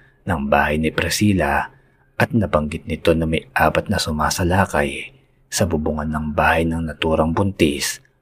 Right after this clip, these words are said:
upang kuhanin sa sinapupunan nito ang sanggol. Totoo nga ang sinabi niya. Tumingala kami sa ere at napansin namin ang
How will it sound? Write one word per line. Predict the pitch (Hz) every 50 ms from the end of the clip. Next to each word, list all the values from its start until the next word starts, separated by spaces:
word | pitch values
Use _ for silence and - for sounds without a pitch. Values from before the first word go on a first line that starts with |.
| _ _ _ _ _ _ _ _ _ _ _ _ _ _ _ _ _ _ _ _ _ _ -
upang | 123 107 87 - - 87 80 -
kuhanin | - 82 80 82 78 78 85 90 87
sa | - -
sinapupunan | - - 90 82 73 - - 76 - - - 92 85 85 87 90
nito | 80 - - - 78 78
ang | 78 90
sanggol. | 92 - 110 104 107 95 90 82 73 69 67 71 73 69 - - - _ _ _ _ _ _ _ _ _ _ _ _ _
Totoo | - 110 104 - - - - 73
nga | 73 73 73 76
ang | 78
sinabi | - - 80 80 80 80 78 - 98 95
niya. | 87 76 69 71 73 - - - - _ - - _ _ _ _ _ _ _ _ -
Tumingala | 117 113 113 117 117 120 123 135 139
kami | 143 - 147 147 147 143 -
sa | - - -
ere | 82 82 82 82 87 -
at | -
napansin | 95 85 - 82 80 - - 78 76
namin | 76 76 78 78 80 85 85 82
ang | 73